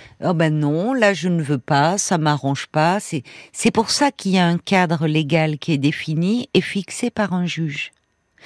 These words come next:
Donc, les deux parents doivent s'y conformer. Ils ont des droits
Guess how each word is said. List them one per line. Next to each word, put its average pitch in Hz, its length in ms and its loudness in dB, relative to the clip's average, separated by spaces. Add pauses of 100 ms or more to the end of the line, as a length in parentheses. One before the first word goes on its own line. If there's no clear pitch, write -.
(300)
Donc, 196 340 2 (120)
les 202 180 4
deux 226 220 2
parents 196 420 0
doivent 160 300 -2
s'y - 180 -10
conformer. 151 720 -4 (1200)
Ils 165 240 0
ont 156 200 0
des 151 200 0
droits 165 400 2